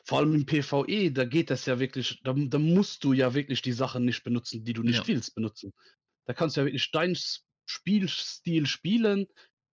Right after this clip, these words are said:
Speaker 1: ähm, so wie du es willst, mit dem, was du willst. Wie gesagt, ich, als Beispiel, wir haben bei uns den, ähm, Hamburg Beat, äh, der hat sehr wenig Tech in seiner Base.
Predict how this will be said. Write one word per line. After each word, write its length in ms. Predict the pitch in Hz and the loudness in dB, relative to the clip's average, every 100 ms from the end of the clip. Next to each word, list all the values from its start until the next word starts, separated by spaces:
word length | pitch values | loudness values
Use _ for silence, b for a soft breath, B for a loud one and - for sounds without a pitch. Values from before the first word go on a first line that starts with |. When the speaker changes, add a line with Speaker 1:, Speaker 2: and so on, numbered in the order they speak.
| _ | _
Speaker 1:
ähm, 360 | 139 139 143 139 | 0 2 2 -2
so 260 | 139 135 170 | -2 0 2
wie 100 | 143 | 2
du 180 | 127 226 | 2 2
es 260 | 180 - | 2 -2
willst, 480 | 165 196 214 - - | -2 -2 -2 -6 -4
mit 220 | 139 139 180 | -2 0 0
dem, 220 | 165 131 | 0 0
was 280 | 156 180 - | 0 -2 -4
du 180 | 151 131 | -4 2
willst. 420 | 165 156 143 B B - - | 2 2 -4 B B -12 -6
Wie 80 | |
gesagt, 280 | 131 151 139 | 0 2 0
ich, 160 | 123 - | -2 -4
als 160 | 127 | -4
Beispiel, 340 | - 151 147 131 | -2 -2 0 -2
wir 100 | 127 | 0
haben 340 | 135 123 139 | 0 0 0
bei 160 | 127 127 | 2 2
uns 280 | 139 135 - | 2 0 0
den, 260 | 127 117 | 2 4
ähm, 300 | 113 113 113 | 2 2 0
Hamburg 380 | 156 190 160 - | 2 2 2 0
Beat, 300 | 165 160 - B B - - | -2 -2 -4 B B -20 -12
äh, 180 | - | -10
der 200 | 117 120 | -8 -6
hat 140 | 127 - | -6 -6
sehr 420 | 117 117 151 143 | -6 -2 -2 0
wenig 260 | 165 165 - | 0 0 -2
Tech 200 | 214 - - | -4 -4 -4
in 120 | 123 | -2
seiner 240 | 120 113 | 0 0
Base. 380 | 107 110 98 - | 0 -2 -2 -12